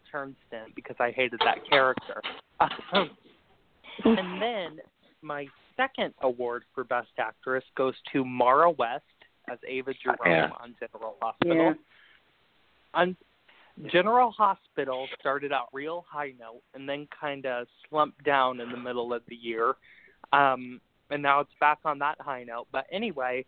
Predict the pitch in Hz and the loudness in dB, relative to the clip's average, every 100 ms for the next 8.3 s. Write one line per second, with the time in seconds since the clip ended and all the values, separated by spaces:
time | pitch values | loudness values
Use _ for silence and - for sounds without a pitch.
0 | _ _ _ - - - - 180 226 247 | _ _ _ -12 -12 -14 0 4 4 4
1 | 208 - _ _ _ 151 170 151 120 - | 2 2 _ _ _ 0 4 4 0 -12
2 | _ - 143 147 170 202 185 147 131 123 | _ -16 -2 4 6 6 4 0 -2 -4
3 | - _ - 139 - - 175 190 143 127 | -10 _ -2 -2 -2 2 2 2 -2 -4
4 | 120 - 127 110 110 120 _ - _ _ | -4 -10 -8 -8 -8 -14 _ -20 _ _
5 | - 151 - 160 156 147 135 _ _ _ | 0 0 2 2 2 0 -2 _ _ _
6 | _ _ - 147 160 220 - - - - | _ _ -12 -2 2 2 2 -12 -10 -4
7 | 151 156 131 117 - 120 113 - - 131 | -2 -4 -8 -16 -14 -12 -12 -14 -16 -14
8 | 127 120 | -10 -10